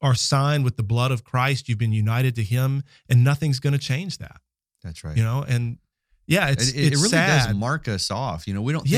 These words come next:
Speaker 2: about
Speaker 1: Yeah.
Speaker 2: it marking it off, but it
Speaker 1: W-,
Speaker 2: does. It's like
Speaker 1: Right.
Speaker 2: there's a spiritual and psychological marking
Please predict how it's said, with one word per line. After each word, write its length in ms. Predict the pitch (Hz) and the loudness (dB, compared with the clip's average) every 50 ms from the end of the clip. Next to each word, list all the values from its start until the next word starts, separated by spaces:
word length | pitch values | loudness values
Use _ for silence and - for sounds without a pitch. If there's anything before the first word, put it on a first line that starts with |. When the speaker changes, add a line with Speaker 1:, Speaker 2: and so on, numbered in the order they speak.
| - 139 | 2 2
Speaker 2:
about 180 | - 117 110 | 0 -2 -2
Speaker 1:
Yeah. 60 | 87 | -4
Speaker 2:
it 20 | 78 | -6
marking 460 | 85 85 90 101 110 110 - 113 101 101 | -6 -4 -2 -2 -2 -4 -4 -6 -4 -4
it 120 | 92 82 | -4 -6
off, 180 | 85 85 87 - | -6 -8 -8 -8
but 140 | 101 95 107 | -6 -4 -2
it 60 | 104 | -2
Speaker 1:
W-, 100 | - 90 | -2 -2
Speaker 2:
does. 260 | 101 123 147 156 131 | -2 -2 -2 -2 -2
It's 160 | 113 101 - - | -4 -4 -4 -4
like 200 | 123 117 - - - - - - | -4 -4 -6 -12 -20 -12 -4 -2
Speaker 1:
Right. 180 | 123 131 147 | -2 0 2
Speaker 2:
there's 140 | 135 135 123 | 2 2 2
a 80 | 127 113 | 2 0
spiritual 840 | - - - - - 143 160 180 185 - - 180 170 170 170 - - | -2 -4 -4 0 2 2 2 2 0 -2 -4 -4 -4 -4 -6 -6 -6
and 160 | 110 104 - | -6 -4 -4
psychological 920 | - - - 135 131 135 135 131 113 104 104 117 117 - 110 - 107 92 85 | -4 -2 0 0 0 0 -2 -4 -4 -2 -2 -2 -4 -6 -6 -6 -6 -4 -4
marking 640 | 87 87 90 92 98 117 123 120 - 117 98 92 | -4 -2 -2 0 0 0 0 0 -2 -4 -4 -4